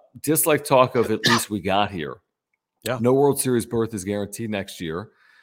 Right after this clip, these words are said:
Speaker 1: This series was a summary of our season, poor offense and Bomel having no aggression to step up, or excuse me, step on the Phillies next." It, next, it did feel like that. It felt like they were playing, you know, a Wednesday game in June or a Tuesday night in May,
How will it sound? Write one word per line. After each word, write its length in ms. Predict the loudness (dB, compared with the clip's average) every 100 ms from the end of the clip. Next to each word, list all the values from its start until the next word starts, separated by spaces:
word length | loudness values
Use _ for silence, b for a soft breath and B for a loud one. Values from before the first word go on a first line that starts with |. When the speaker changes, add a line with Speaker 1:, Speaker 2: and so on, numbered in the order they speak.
| b -4
Speaker 1:
This 220 | -2 -2
series 260 | -2 -4
was 140 | -4 -4
a 80 | -2
summary 420 | 0 0 0 -2
of 120 | -2
our 100 | -4
season, 540 | -6 -4 -4 -4 -6
poor 240 | -6 -4 -2
offense 420 | -2 -2 -6 -8
and 100 | -6
Bomel 460 | -2 0 0 -2 -4 B B B
having 300 | -10 -8 -2
no 160 | 0
aggression 480 | -2 -2 -4 -4 -8
to 60 | -8
step 400 | -8 -4 -4 -2
up, 320 | -2 -2 -6 _ _ -18
or 40 |
excuse 220 | -10 -8 -8
me, 60 |
step 320 | -8 -4 -4 -6 -4
on 420 | -2 0 -2 -8 _ _ _ _ _ _ -12
the 80 | -10
Phillies 520 | -4 -2 0 -2 -2
next." 460 | 0 -2 -4 -12
It, 140 | -12 -10 -2
next, 460 | 2 2 0 -8
it 160 | -6 -2
did 160 | -2 -2
feel 200 | -4 -4
like 180 | -4
that. 220 | -8 -8 -8
It 80 | -6
felt 200 | -6 -4
like 160 | -4
they 120 | -2
were 140 | -2 -4
playing, 680 | -6 -4 -2 -2 -4 -8 -12
you 120 | -12
know, 160 | -8 -6
a 60 | -8
Wednesday 460 | -6 -6 -4 -6
game 240 | -6 -6 -6
in 80 | -8
June 400 | -8 -8 -8 -10
or 120 | -12
a 60 |
Tuesday 420 | -12 -6 -6 -4 -4
night 260 | -4 -6 -8
in 160 | -8
May, 480 | -6 -4 -4 -8 -12